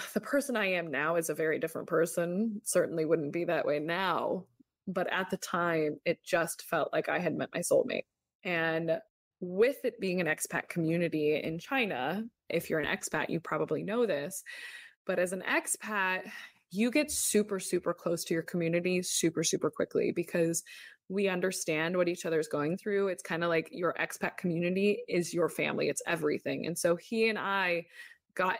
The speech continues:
incredibly close, incredibly quickly, and we ended up engaged about two or three months after we started dating. Actually, I think it was four months after we started dating. And that's when everything went to shit.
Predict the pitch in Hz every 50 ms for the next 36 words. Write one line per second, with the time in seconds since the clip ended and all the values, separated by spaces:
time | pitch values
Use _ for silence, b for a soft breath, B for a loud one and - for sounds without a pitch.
0 | - - 247 226 220 214 208 - - - - 214 202 202 190 185 180 175 165 -
1 | - 180 170 170 165 - - 175 - - 170 170 - 165 151 - - 160 - -
2 | 180 180 185 185 190 175 - 175 170 170 170 170 160 170 180 170 175 156 - -
3 | - _ - - 180 170 170 160 - 165 165 160 143 143 147 151 165 - - -
4 | - B B B B B B B _ - - 175 170 165 _ - 170 165 165 165
5 | 170 - - - - 220 196 180 180 - - 175 165 156 156 147 143 143 139 -
6 | - 127 151 143 - 151 139 131 135 - - 147 143 131 - - 113 123 107 104
7 | 110 - - 175 - - - 196 151 196 - 226 226 220 202 - - - - 190
8 | 170 165 160 135 120 104 107 - - 113 - - - 131 - - - - - -
9 | - - - - - - 214 - _ _ _ _ _ _ _ _ _ _ - -
10 | - 170 180 185 214 254 - - - - 247 - 214 254 202 214 226 226 226 226
11 | - 254 - 214 208 226 240 233 247 247 220 202 175 196 220 220 - - - -
12 | - - 285 - - - - 220 202 - - - 147 - - - -